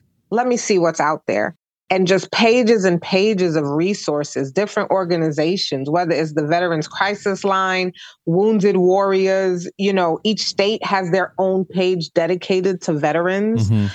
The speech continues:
Speaker 1: So whether it's New Jersey dot gov, New York dot gov, P A dot gov, everybody has these resources available. Sometimes it really, you have to humble yourself. You
Speaker 2: Yeah.
Speaker 1: know, the, one of the principles of being a good leader is being a good follower.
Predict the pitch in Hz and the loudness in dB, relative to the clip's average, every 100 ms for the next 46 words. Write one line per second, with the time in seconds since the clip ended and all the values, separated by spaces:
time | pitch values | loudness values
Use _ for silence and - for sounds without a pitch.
0 | - - 160 175 185 - 190 180 190 208 | -6 2 4 6 4 6 4 6 6 6
1 | 202 190 175 160 165 160 147 156 165 220 | 4 4 4 4 2 0 2 2 2 2
2 | 185 180 160 160 165 151 151 202 202 202 | 0 -2 -2 0 -2 -2 -2 -2 0 0
3 | 175 160 165 170 185 160 - _ - 180 | 0 -2 -2 0 0 -2 -6 _ 0 2
4 | 208 233 220 214 202 180 - 180 185 175 | 4 6 6 4 4 2 2 2 4 4
5 | 165 156 151 151 180 202 - 156 160 - | 2 2 2 2 2 0 -2 -2 -2 -2
6 | 147 - 147 143 160 170 165 139 131 143 | -2 0 -2 0 0 0 0 -2 -2 -4
7 | - - - _ - 180 180 220 202 202 | -10 -20 -20 _ -6 0 2 2 2 2
8 | - 180 165 165 180 185 180 151 _ _ | 2 2 4 4 4 2 2 -4 _ _
9 | - 185 214 233 262 180 202 233 208 151 | -4 0 0 0 -2 0 0 0 0 0
10 | 147 - - - _ _ - 175 170 156 | -4 -4 -6 -8 _ _ -2 2 4 4
11 | 151 156 151 147 - _ - - 175 208 | 2 2 4 2 0 _ -6 -2 2 2
12 | 214 175 226 233 202 185 170 170 190 175 | 0 0 -2 0 -2 0 0 0 0 0
13 | 180 160 180 254 175 151 165 160 156 156 | 0 0 0 0 -2 -2 -2 0 -2 -2
14 | - 220 185 139 98 | -2 0 0 -2 -4